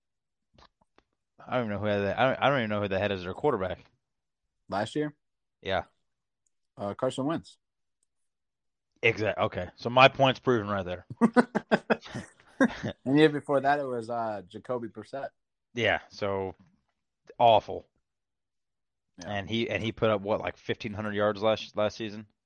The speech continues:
Speaker 2: Something like that.
Speaker 1: Yeah. I mean,
Speaker 2: Top
Speaker 1: he wouldn't have
Speaker 2: rusher
Speaker 1: been,
Speaker 2: in
Speaker 1: he,
Speaker 2: the league.
Speaker 1: he wouldn't have been the top rusher if Derrick Henry wouldn't have got hurt.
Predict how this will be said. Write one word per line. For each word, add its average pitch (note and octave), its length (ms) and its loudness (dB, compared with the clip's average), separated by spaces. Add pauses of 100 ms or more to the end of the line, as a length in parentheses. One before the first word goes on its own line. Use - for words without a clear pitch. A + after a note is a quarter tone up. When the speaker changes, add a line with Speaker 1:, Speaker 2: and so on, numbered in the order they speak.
(140)
Speaker 2:
Something A2+ 180 -6
like D2+ 160 -12
that. D#2+ 240 -4 (220)
Speaker 1:
Yeah. F#2 300 -2 (100)
I G#2+ 100 0
mean, B2+ 140 2
Speaker 2:
Top F#2+ 80 4
Speaker 1:
he F3+ 80 8
wouldn't E3 240 6
have C#3 80 -2
Speaker 2:
rusher G#2 80 -4
Speaker 1:
been, - 20 0
Speaker 2:
in F#2 140 0
Speaker 1:
he, - 0 -
Speaker 2:
the G2 140 -4
league. G#2+ 100 -6 (320)
Speaker 1:
he D3+ 260 2
wouldn't C3+ 340 8
have C#3 100 2
been C#3+ 100 4
the B2+ 80 -6
top C3 220 6
rusher B2 280 2
if G#2+ 80 0
Derrick A#2+ 240 2
Henry A2 220 -2
wouldn't G2 180 -6
have F#2+ 80 -10
got F#2 160 -2
hurt. F#2 240 -6